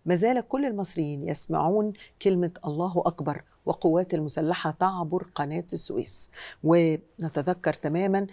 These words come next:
في أول لحظات لرفع العلم المصري على خط بارليف. تحية للجيش المصري، قواتنا المسلحة،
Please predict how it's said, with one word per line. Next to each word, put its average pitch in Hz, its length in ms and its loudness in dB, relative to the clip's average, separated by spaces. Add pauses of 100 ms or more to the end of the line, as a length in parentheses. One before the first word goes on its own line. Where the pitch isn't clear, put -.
(200)
في - 140 -2
أول 254 360 0
لحظات 170 560 -2
لرفع 175 440 -2
العلم 165 420 0
المصري 165 520 0 (180)
على 151 160 -4
خط - 340 -6
بارليف. - 480 -8 (360)
تحية 175 460 2 (220)
للجيش 160 400 -4
المصري، 156 440 -4 (320)
قواتنا 180 400 2
المسلحة، 143 680 -2